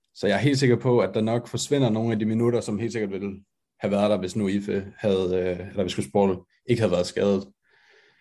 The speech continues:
Øh, men nu, når han vender tilbage, så forsvinder de minutter jo for, for Ife. Det, det giver sig selv. Men som vi siger, late season, der, der, det vil simpelthen overraske mig, hvis de begynder at, at spille Chris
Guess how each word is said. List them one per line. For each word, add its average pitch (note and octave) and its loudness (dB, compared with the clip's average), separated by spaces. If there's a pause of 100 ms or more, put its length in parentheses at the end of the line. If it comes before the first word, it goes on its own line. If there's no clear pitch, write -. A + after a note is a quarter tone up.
(400)
Øh, G#2+ 4
men A2+ 2
nu, D3+ 6
når C#3+ 4
han B2 4
vender A#2 0
tilbage, A#2+ 0
så B2 -8
forsvinder C3 -2
de G#2+ -4
minutter A2 -2
jo G2+ -4
for, G2 -4
for A#2 -4
Ife. A2 -4
Det, G#2 -6 (120)
det A#2+ 0
giver A#2+ 2
sig G#2+ -6
selv. A2+ -2
Men B2+ 0 (400)
som A2 -6
vi G#2+ -2
siger, C3+ 4 (160)
late C3 2
season, C3 -2 (1200)
der, A#2+ -2 (180)
der, A#2 4 (340)
det C3 6
vil C#3 4
simpelthen C#3+ 0
overraske A#2+ 2
mig, F#2+ -6 (200)
hvis G#2 -2 (560)
de B2 0
begynder A2 2
at, F#2+ 0
at G2 -6
spille A2 -4
Chris G#2+ -6